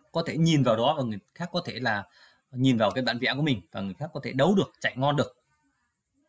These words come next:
Thì nếu mà nhìn vào Pro-, Proteus ấy, thì nó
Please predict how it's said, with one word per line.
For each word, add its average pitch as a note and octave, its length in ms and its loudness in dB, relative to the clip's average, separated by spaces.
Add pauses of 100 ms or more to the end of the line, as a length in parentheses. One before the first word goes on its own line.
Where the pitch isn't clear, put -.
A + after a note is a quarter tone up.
(560)
Thì B2+ 120 4
nếu D#3+ 180 6
mà A3+ 120 4
nhìn C#3 180 4
vào A2+ 260 2
Pro-, B2 200 -2 (440)
Proteus D3 480 2
ấy, F3+ 100 2 (180)
thì A#2 120 -2
nó E3 200 2